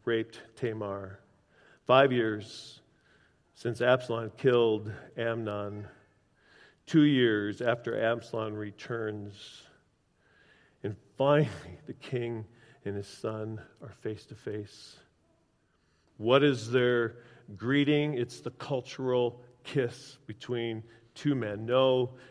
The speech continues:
embrace, <laughs> no hug, no "How much I have missed you." There's no emotion. It is a son having to kneel before his father because he's king, and it's a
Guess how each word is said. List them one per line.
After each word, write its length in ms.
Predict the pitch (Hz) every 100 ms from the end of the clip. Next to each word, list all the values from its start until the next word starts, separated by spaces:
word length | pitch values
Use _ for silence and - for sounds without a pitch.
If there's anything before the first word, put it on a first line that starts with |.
| -
embrace, 880 | 113 98 113 117 113 - - - -
<laughs> 60 | -
no 140 | 160 117 - - - -
hug, 440 | - - 160 139 135 110
no 300 | 127 139 127 - -
"How 180 | - 160
much 440 | 151 156 156 - - -
I 80 | -
have 320 | 143 156 - - - -
missed 560 | 147 196 - - - - - - _
you." 320 | - 135 143 127 - - - - _ - - - _ _ _ _ -
There's 180 | 127 156 _
no 340 | 135 160 214 214
emotion. 640 | 170 147 - 165 139 135 - - -
It 160 | 160
is 180 | 165 143
a 120 | 156
son 500 | 147 - 208 196 190 - -
having 360 | - 202 190
to 60 | 165
kneel 420 | 165 170 202 214
before 460 | 175 170 - 160 151
his 200 | 147 143
father 340 | - 160 156
because 320 | 135 156 147
he's 240 | 139 127 -
king, 540 | - 180 165 156 156 - - -
and 120 | 127
it's 180 | 127
a 60 | 123